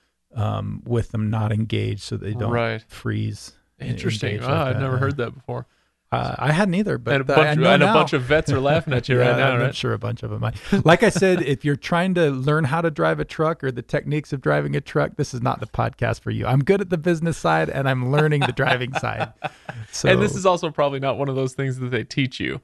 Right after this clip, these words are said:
Speaker 1: No, it's,
Speaker 2: It's
Speaker 1: it, it
Speaker 2: learned by hard experience.
Speaker 1: Yeah, not, not in the truck driving school. De-, I
Speaker 2: Yeah.
Speaker 1: def-, definitely didn't learn that.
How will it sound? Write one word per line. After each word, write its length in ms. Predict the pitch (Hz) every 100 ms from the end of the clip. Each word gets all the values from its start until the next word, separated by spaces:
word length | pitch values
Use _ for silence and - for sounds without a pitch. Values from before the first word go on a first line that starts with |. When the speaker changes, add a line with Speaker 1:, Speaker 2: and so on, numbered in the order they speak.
| -
Speaker 1:
No, 400 | 147 143 117 120
it's, 280 | 113 127 -
Speaker 2:
It's 220 | 123 123
Speaker 1:
it, 120 | 123
it 60 | -
Speaker 2:
learned 380 | 131 131 131 127
by 120 | 120
hard 220 | 127 123
experience. 560 | 117 - 123 65 - -
Speaker 1:
Yeah, 200 | 123 117
not, 300 | 135 135 -
not 220 | 143 139
in 100 | 135
the 100 | 117
truck 280 | 110 120 -
driving 320 | 113 110 110
school. 320 | - - 107 107
De-, 120 | 123
I 60 | 117
Speaker 2:
Yeah. 40 |
Speaker 1:
def-, 300 | 113 113 - -
definitely 360 | 120 - 117
didn't 200 | 117 113
learn 160 | 107 107
that. 180 | 101